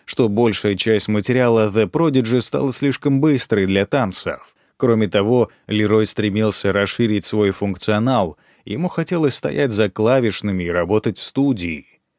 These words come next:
Когда в конце тысяча девятьсот девяносто седьмого года я предложил ему выступить звукоинженером треков Лиама,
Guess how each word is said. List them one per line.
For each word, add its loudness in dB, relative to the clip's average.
Когда 0
в -10
конце 0
тысяча -2
девятьсот 0
девяносто -2
седьмого -2
года 0
я -2
предложил 0
ему 0
выступить -4
звукоинженером 0
треков -4
Лиама, 0